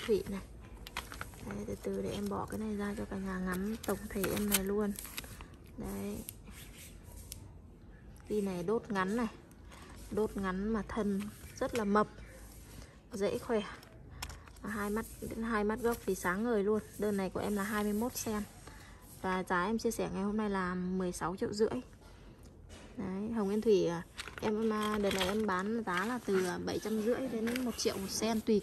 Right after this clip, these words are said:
ki nhé cả nhà nha. Ki ngắn thì nó sẽ đắt hơn. Ki ngắn thì em, à, bán, à, tại vườn với giá là một triệu một sen rồi đấy ạ. Đây, em chuyển sang đơn số chín này.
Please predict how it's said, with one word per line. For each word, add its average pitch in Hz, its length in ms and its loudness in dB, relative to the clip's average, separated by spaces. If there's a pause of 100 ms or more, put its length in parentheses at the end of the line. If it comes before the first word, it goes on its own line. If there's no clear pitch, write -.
ki 240 240 8
nhé 233 160 4
cả 220 60 0
nhà 185 160 0
nha. 202 200 2 (440)
Ki 226 140 10
ngắn 196 240 4
thì 233 60 2
nó 196 100 2
sẽ - 200 -2
đắt 233 160 0
hơn. 233 200 4 (420)
Ki 220 120 10
ngắn 190 200 2
thì 220 100 2
em, 214 160 4
à, 208 340 2
bán, 185 360 4
à, 247 180 0
tại - 140 2
vườn 190 240 4
với 185 100 0
giá 180 180 0
là 233 80 0
một 214 200 2
triệu 196 200 4
một 196 140 -4
sen 214 280 0
rồi 185 100 -2
đấy 180 100 -2
ạ. - 80 -10 (800)
Đây, 202 120 0
em 214 120 0
chuyển 214 180 4
sang 214 160 2
đơn 220 140 6
số 202 500 4
chín 202 260 4
này. 247 100 4